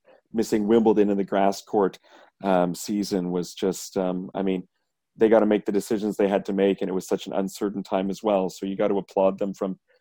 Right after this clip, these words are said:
you know, being bold and saying, "No, we're just gonna skip it this year, um, and make the right choice for everyone's, you know, health and safety." But, uh, really missed Wimbledon. If there was one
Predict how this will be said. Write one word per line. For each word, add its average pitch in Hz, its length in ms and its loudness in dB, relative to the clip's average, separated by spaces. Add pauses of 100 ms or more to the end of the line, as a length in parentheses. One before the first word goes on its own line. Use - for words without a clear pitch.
(220)
you 113 60 -4
know, 104 100 2
being 107 260 -2
bold 104 380 4
and 92 180 -2
saying, 95 240 0
"No, 98 140 2
we're 101 240 -4
just - 140 -12
gonna 98 240 -6
skip - 200 -4
it - 140 -6
this 98 240 -4
year, 92 240 -2 (420)
um, 87 260 -2
and 92 120 -4
make 92 180 -2
the 101 140 -4
right - 120 -2 (100)
choice 95 180 -4
for - 140 -8
everyone's, 95 500 -4
you 110 80 -6
know, 92 160 0
health 98 160 -2
and 98 80 -8 (100)
safety." 113 300 0 (640)
But, 92 260 -4 (140)
uh, 92 80 0 (200)
really 139 240 4 (100)
missed 98 280 -4
Wimbledon. 101 420 0
If 98 120 -4
there 101 160 -2
was 110 240 -2
one 107 100 0